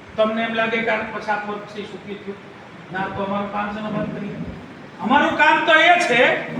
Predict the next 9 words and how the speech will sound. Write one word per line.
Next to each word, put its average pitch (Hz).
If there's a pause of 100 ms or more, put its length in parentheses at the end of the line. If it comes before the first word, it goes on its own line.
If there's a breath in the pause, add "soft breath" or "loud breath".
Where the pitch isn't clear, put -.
(120)
કે 294
આ 302
લોકોને 320
બહાર 330
લાવવા, 180 (680)
એ 285
લોકોને 330
મદદરૂપ 330
થવું, -